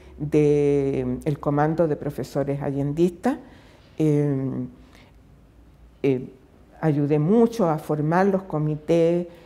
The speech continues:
eh, de unidad popular, los cup que se llamaban, más de mil organizaciones a través de todo Chile. Eh, aprovechamos la misma organización que había, eh, incentivado mucho el gobierno de Frei,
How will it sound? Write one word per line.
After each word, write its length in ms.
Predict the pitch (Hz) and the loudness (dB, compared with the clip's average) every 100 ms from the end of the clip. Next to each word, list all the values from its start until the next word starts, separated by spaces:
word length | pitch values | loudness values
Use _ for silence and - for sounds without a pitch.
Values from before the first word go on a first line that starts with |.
| - - | -14 -4
eh, 360 | 160 147 143 143 135 139 117 - - - - - | 0 2 0 0 -4 -6 -8 -12 -20 -20 -20 -14
de 340 | - 143 156 147 | -8 0 2 2
unidad 400 | 147 147 151 147 | 2 2 0 0
popular, 580 | 156 147 151 151 165 170 | -4 -2 0 2 2 -2
los 140 | 156 - | -10 -10
cup 260 | - 175 - | -6 -6 -4
que 120 | 180 | -6
se 140 | 175 160 | -6 -4
llamaban, 880 | 156 160 170 185 170 139 139 - 151 | -4 -2 -2 -2 -4 -6 -6 -4 0
más 200 | 151 139 | 0 0
de 100 | 139 | 0
mil 240 | 180 175 | 2 4
organizaciones 880 | 165 139 147 147 143 - 147 156 160 | 4 2 0 -4 -6 -4 -2 -2 -4
a 80 | 151 | -6
través 380 | 147 143 147 | -4 -4 -4
de 80 | 151 | -6
todo 260 | 147 143 143 | -4 -4 -4
Chile. 400 | 143 175 170 - - - - - - - - 165 | -4 -4 -4 -6 -12 -20 -20 -20 -20 -20 -4 2
Eh, 560 | 160 156 143 143 135 - - - - | 4 4 4 0 -4 -10 -20 -6 0
aprovechamos 800 | 202 196 185 175 285 269 220 190 | 4 6 4 4 2 4 4 4
la 120 | 175 | 2
misma 320 | 170 196 196 | 4 2 4
organización 840 | 175 165 165 160 160 151 - 202 208 | 2 0 -2 -2 -6 -8 -2 2 2
que 140 | 208 | 2
había, 600 | 175 156 165 160 151 147 - - - - | 2 2 4 6 4 2 -4 -16 -20 0
eh, 500 | 160 143 147 135 131 - | 6 8 8 4 2 2
incentivado 800 | 156 190 160 160 156 165 160 151 | 2 2 2 2 2 4 4 2
mucho 360 | 220 277 269 | 0 0 0
el 120 | 165 | 0
gobierno 480 | 143 143 147 147 147 | 0 -2 0 -2 -2
de 100 | 143 | -4
Frei, 440 | 143 165 165 165 | -4 4 4 4